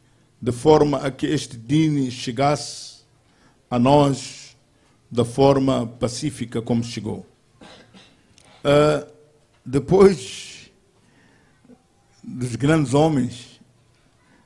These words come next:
terem, eh,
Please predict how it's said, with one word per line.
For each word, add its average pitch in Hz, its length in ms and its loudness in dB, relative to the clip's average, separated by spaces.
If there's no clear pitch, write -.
terem, 135 720 2
eh, 131 640 0